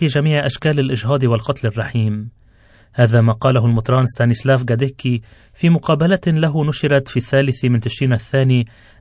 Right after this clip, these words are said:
على الموقع الرسمي لمجلس أساقفة بولندا،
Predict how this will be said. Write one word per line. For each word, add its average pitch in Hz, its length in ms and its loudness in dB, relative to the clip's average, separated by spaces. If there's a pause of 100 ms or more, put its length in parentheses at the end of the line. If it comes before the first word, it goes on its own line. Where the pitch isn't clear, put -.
على 123 160 4
الموقع 120 420 2
الرسمي 135 380 0
لمجلس 135 420 0
أساقفة 139 520 -4
بولندا، 117 680 -2